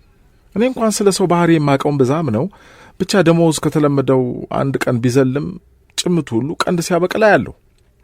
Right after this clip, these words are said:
ሌላ ደግሞ እንትኑን ሌላ ጎረምሳ አባብሎ የነጠቀበት ጉብል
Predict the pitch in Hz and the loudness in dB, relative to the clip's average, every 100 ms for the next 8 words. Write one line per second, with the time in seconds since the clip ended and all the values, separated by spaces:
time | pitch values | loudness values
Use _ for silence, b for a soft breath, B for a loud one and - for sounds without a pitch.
0 | _ _ _ 92 87 127 131 143 208 277 | _ _ _ -2 0 2 0 -2 -4 -6
1 | _ _ _ _ _ _ _ 104 101 135 | _ _ _ _ _ _ _ -6 -2 0
2 | 190 151 123 117 113 107 175 170 127 110 | 4 4 4 4 2 2 2 4 6 4
3 | 117 110 104 - 110 98 101 117 190 | 4 4 2 -2 -2 -2 -2 2 2